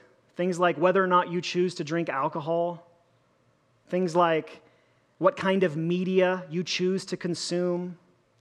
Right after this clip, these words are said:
Like, I might have super deep convictions regarding God's will for me in these areas, but it is not my place to make judgments about your convictions in those areas.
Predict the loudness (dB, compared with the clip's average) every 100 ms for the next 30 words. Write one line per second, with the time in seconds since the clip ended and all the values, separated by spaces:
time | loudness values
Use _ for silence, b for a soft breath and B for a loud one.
0 | _ _ _ _ _ _ _ -6 -4 2
1 | 4 6 2 4 2 2 0 -8 -8 -6
2 | -4 2 4 4 4 2 2 -2 -2 -2
3 | 0 0 -2 -10 -12 -18 -18 -18 _ _
4 | _ B B B 2 6 6 6 0 4
5 | 4 4 4 2 2 -2 0 2 4 4
6 | 2 0 -4 -8 -8 -12 -12 -2 2 2
7 | 2 2 4 4 4 2 0 0 2 2
8 | 0 -6 -12 B B 0 2 2 2 2
9 | 2 -2 -4 -4 -6 4 4 4 -4 0
10 | 6 6 6 0 -4 -4 -4 -10 -14 -12
11 | -6 -4 -4 -8 -10 -10 -10 -16 -20 -20